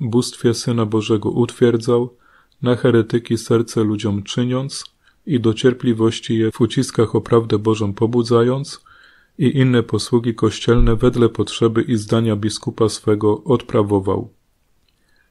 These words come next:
Pisał w ten czas i przeciw Eunomiuszowi,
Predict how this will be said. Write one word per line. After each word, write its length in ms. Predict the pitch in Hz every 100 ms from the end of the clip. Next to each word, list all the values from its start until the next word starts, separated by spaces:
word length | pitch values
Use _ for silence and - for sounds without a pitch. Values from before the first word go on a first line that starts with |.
| _
Pisał 360 | - 131 135 107
w 60 | -
ten 180 | 107
czas 340 | 104 113 117 113
i 60 |
przeciw 440 | 107 113 107 113 -
Eunomiuszowi, 880 | 123 110 107 110 110 127 113 101